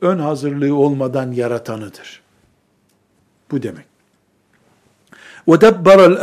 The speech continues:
emra fid darayn. Eddar dünya demek.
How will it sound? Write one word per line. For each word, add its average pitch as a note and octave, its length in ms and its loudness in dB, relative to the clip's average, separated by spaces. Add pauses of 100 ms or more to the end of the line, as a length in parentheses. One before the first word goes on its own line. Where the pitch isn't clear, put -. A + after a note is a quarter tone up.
emra F3 280 2
fid B2+ 280 -6
darayn. C#3+ 600 2 (460)
Eddar A3 760 2 (400)
dünya D3 460 -2
demek. G2 440 -18